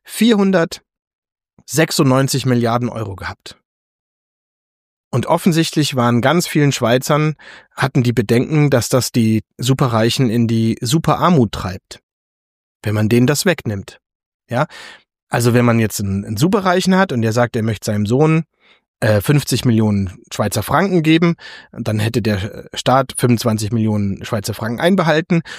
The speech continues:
und mit diesen fünfundzwanzig Schweiz-, Millionen Schweizer Franken hätte, hätte, hätte dieser Sohn wahrscheinlich nicht leben können. Das wäre, da hätte der Dosen sammeln müssen, ja. Und deswegen haben die gesagt, nee, können wir den nicht antun.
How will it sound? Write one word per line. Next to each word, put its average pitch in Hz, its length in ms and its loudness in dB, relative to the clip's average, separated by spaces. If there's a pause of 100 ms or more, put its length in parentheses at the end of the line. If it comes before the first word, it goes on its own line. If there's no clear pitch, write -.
(120)
und 135 160 2
mit 123 140 2
diesen 110 280 2
fünfundzwanzig 156 920 0
Schweiz-, 139 500 0
Millionen 127 420 2
Schweizer 117 320 -2
Franken 139 440 -2
hätte, 127 320 0
hätte, - 300 -8
hätte - 240 -4
dieser 110 240 0
Sohn 131 300 2
wahrscheinlich 123 460 0
nicht 127 180 0
leben 123 280 2
können. 98 280 -8 (340)
Das 127 160 -2
wäre, 131 260 2
da 113 100 0
hätte 127 220 2
der 120 340 2
Dosen 131 440 2
sammeln 98 360 -6
müssen, 98 320 -14
ja. 123 200 -10 (440)
Und 107 100 -4
deswegen 170 340 2
haben 156 100 2
die 151 80 2
gesagt, 143 300 0
nee, 147 160 2
können 151 160 -2
wir 131 60 0
den 123 160 -4
nicht 117 180 -8
antun. 113 360 -12